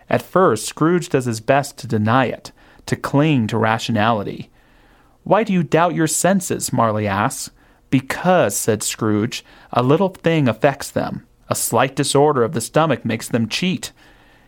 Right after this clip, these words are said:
You may be an undigested bit of beef, a blot of mustard, a crumb of cheese, a fragment of an undone potato. There's more of gravy than of grave about you,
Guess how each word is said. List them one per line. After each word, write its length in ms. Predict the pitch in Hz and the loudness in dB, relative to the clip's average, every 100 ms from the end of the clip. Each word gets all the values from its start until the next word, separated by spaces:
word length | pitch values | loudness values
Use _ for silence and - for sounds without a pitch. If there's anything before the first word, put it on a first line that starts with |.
| _ | _
You 180 | 135 196 | 2 4
may 320 | 170 127 123 | 4 4 2
be 220 | 123 120 | 2 4
an 140 | 120 - | 4 2
undigested 960 | 139 175 160 147 131 120 175 - 123 120 | 0 2 2 2 2 2 0 0 -4 2
bit 140 | 123 | 2
of 180 | 139 - | 0 -2
beef, 480 | 175 196 - - - _ - - | 0 2 0 -12 -20 _ -20 -6
a 80 | - | -2
blot 300 | 127 127 151 | 2 4 4
of 60 | |
mustard, 440 | 147 165 220 - 110 | 2 2 0 0 0
a 60 | |
crumb 280 | 113 165 190 | 0 2 2
of 120 | 190 | 0
cheese, 560 | - 202 226 202 - - - - | -2 -2 0 0 -4 -8 -8 -8
a 60 | |
fragment 580 | 120 - 156 170 135 107 | -4 0 2 2 0 0
of 100 | 113 | 2
an 120 | 117 - | 2 2
undone 640 | 131 147 139 117 110 127 - | 2 2 4 2 2 2 -2
potato. 580 | - 131 143 151 98 - - _ - - - - _ _ _ | -10 -2 0 2 0 -4 -18 _ -20 -20 -20 -20 _ _ _
There's 220 | - 123 117 | 0 2 4
more 260 | 131 180 | 4 4
of 120 | 170 | 2
gravy 360 | - 139 156 117 | 2 2 2 2
than 180 | 113 113 | 2 0
of 120 | 107 | 0
grave 320 | 120 131 135 | 2 2 2
about 420 | 110 120 135 127 | 0 2 0 0
you, 220 | - - | -8 -12